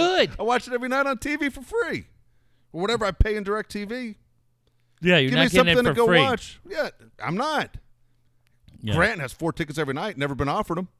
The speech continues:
Speaker 1: <laughs> Well, yeah. You know why? 'Cause he knows what those people in Italy know.
Speaker 2: <laughs> Dead man walking.
Speaker 1: Dead man walking.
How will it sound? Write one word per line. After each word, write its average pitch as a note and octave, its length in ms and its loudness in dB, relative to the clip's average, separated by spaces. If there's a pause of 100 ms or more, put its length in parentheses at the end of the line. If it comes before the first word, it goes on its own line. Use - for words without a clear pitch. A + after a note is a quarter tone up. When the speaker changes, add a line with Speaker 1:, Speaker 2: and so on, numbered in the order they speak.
(140)
Speaker 1:
<laughs> - 240 -12
Well, C#3+ 220 0
yeah. C#4+ 320 4 (2000)
You E3+ 120 0
know G3 80 2
why? A3+ 360 2 (580)
'Cause A2+ 160 -4
he F3+ 120 -2
knows E3+ 260 0
what E3 120 -2
those C3+ 180 -2
people C#3+ 360 -2
in B2 100 -2
Italy B2+ 340 -2
know. D#2 240 -10 (320)
Speaker 2:
<laughs> A#3 1040 0
Dead F#3+ 200 -4
man F#3 220 -6
walking. F#3 420 -12 (180)
Speaker 1:
Dead A#2+ 240 -2
man C3+ 280 0
walking. - 340 -10